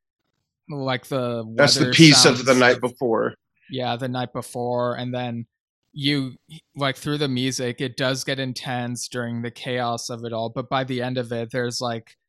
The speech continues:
Speaker 1: the light at the end of the tunnel, like, there's hope for people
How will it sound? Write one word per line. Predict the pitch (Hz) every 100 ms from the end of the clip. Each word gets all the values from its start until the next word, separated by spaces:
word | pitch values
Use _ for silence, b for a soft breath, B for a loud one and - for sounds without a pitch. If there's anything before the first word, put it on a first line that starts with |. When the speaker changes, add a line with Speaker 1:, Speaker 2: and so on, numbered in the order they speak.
| _ -
Speaker 1:
the | 135
light | 123 123 123 117
at | 135 120
the | 123
end | 120
of | 120 117
the | 120 113 _ -
tunnel, | - 127 123
like, | 120 117
there's | 131 117 -
hope | - 135 123 -
for | - 123
people | - 131 123 117 117 -